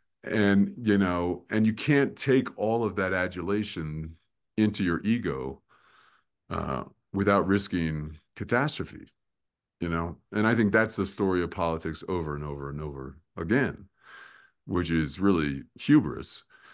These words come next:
And Tim's greatest asset is there is no less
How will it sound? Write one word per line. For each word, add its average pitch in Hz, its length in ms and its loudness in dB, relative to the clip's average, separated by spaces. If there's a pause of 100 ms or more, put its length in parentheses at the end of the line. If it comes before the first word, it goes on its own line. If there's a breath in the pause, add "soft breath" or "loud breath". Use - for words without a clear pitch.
(420 soft breath)
And 87 460 0 (720)
Tim's 117 520 6
greatest 104 680 0
asset 67 440 -4 (580)
is 82 460 0 (180)
there 101 300 2
is 82 160 -4
no 90 180 0
less 80 440 -2